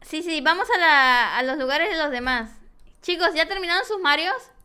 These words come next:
¿Ya terminaron sus... sus Marios? Perdón,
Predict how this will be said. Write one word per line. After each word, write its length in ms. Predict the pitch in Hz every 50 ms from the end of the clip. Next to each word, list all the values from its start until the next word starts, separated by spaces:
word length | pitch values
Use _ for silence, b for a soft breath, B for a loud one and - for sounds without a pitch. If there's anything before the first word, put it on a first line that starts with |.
| _ _ _ _ _ _ _ _ _ _ _ - - - _ - - - b b b b b b b b - -
¿Ya 300 | 196 220 226 233 240 233
terminaron 680 | 269 269 254 254 240 233 226 233 233 247 262 269 - - - - - - - - - - -
sus... 480 | - 240 226 220 214 214 220 214 214 - - - - - - - - - - - - - - - - - - - - - - - - - - - - - - - - - - - -
sus 180 | - 208 240 226
Marios? 460 | 240 220 214 220 226 233 277 330 - - - - - - - - - - - - - - - - - - - - - - - - - - - - - - - - - - - - - - - - - - - - - _ _ _ _ _ _ - - - - - - - - 214 _ -
Perdón, 680 | - 226 220 208 202 233 226 220 220 208 202 190 -